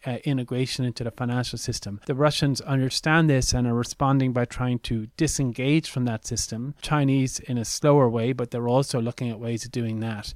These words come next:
because they don't want the U S and Europe to have a switch that can be turned on or off whenever they do something that we don't like. They have responded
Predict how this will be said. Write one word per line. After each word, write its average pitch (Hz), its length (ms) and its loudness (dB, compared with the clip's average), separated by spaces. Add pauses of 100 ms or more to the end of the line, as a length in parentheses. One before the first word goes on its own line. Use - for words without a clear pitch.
because 123 240 -2
they 123 120 -2
don't 135 280 2
want 127 220 2
the 127 100 0
U 117 260 2
S 120 300 0
and 120 120 2
Europe 120 340 0
to 120 80 -4
have 110 220 -4
a 104 60 -6
switch - 560 2
that 117 180 -6
can 127 120 -4
be 113 80 -4
turned 120 320 -2
on 117 180 0
or 113 140 0
off 120 300 0
whenever 117 420 -2 (340)
they 127 160 2
do 120 140 0
something 120 480 -2
that 104 120 -6
we 123 100 0
don't 110 240 -2
like. 120 300 0 (120)
They 185 220 8
have 147 180 4
responded 117 680 -2